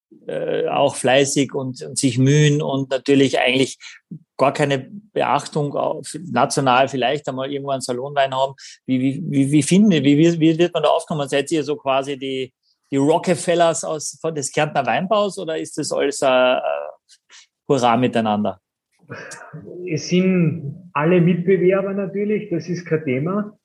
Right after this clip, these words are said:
Speaker 2: Äh, aber auf der anderen Seite im Kärntner Weinbauverband spielen wir, so wie jetzt, äh, eine gleiche Rolle wie der kleine Betrieb mit zwei Hektar.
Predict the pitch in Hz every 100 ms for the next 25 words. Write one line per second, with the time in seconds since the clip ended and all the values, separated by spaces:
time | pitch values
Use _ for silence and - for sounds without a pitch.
0 | _ _ _ 156 160 160 165 165 165 160
1 | 160 120 151 175 175 175 180 180 202 208
2 | - 151 151 160 160 139 131 139 139 143
3 | 139 131 - _ _ 139 127 107 117 175
4 | 233 - - - - - - _ _ _
5 | _ _ _ - - - 180 202 202 143
6 | 156 196 196 190 175 185 180 180 - -
7 | - - - 175 143 120 139 156 180 143
8 | 156 175 165 170 170 165 135 127 156 160
9 | 160 - 147 165 156 156 151 - 123 104
10 | 101 - 98 -